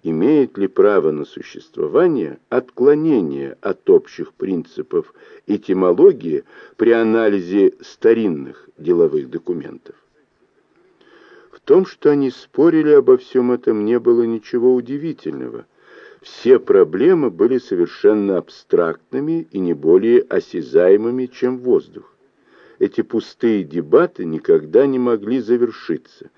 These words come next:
поскольку на поставленные вопросы – не существовало ответов.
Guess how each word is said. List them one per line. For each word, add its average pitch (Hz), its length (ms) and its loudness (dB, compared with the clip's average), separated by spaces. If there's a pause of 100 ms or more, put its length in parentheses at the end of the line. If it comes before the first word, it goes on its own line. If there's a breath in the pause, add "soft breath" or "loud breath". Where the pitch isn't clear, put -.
(320 soft breath)
поскольку 98 560 0
на 95 140 0
поставленные 80 840 -2
вопросы – - 720 -4 (320 soft breath)
не 101 220 -2
существовало 104 1200 -2
ответов. - 560 -16